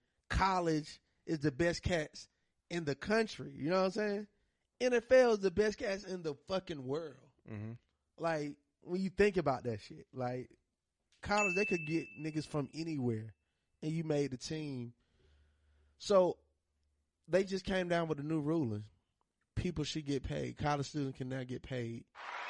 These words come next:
Speaker 1: in college.
Speaker 2: Huge.
Speaker 1: Um, can you tell any broke stories as a college student playing ball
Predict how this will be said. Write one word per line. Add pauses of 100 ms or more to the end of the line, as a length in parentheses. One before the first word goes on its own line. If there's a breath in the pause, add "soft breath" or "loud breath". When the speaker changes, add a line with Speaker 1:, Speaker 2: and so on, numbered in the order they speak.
Speaker 1:
in
college.
Speaker 2:
Huge. (1200)
Speaker 1:
Um, (1200)
can
you
tell
any
broke
stories
as
a
college
student (360)
playing
ball